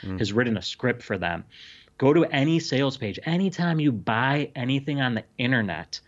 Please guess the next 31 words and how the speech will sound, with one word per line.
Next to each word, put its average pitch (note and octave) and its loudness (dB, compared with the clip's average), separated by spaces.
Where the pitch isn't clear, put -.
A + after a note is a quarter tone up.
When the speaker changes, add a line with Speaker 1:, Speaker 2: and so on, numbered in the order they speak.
Speaker 2:
sure, E3+ 4
there A#2 4
may C3+ 4
be F3+ 2
a A#2+ 4
video A#2+ 2
that A2 -2
you A2 -4
watch, G#2 -2
but A#2 0
surrounding D#3 0
that G2 -2
video A2 -4
is - -14
text, - -8
or A#2 -2
else C3+ 0
you B2 -2
don't C#3 -4
know A#2 0
where G#2 0
to G#2+ -2
click, - -2
where A#2+ 2
to B2+ 2
put C#3+ 4
in B2+ 4
your G2+ -4
credit E3 0
card D3 4
information. C#3+ -2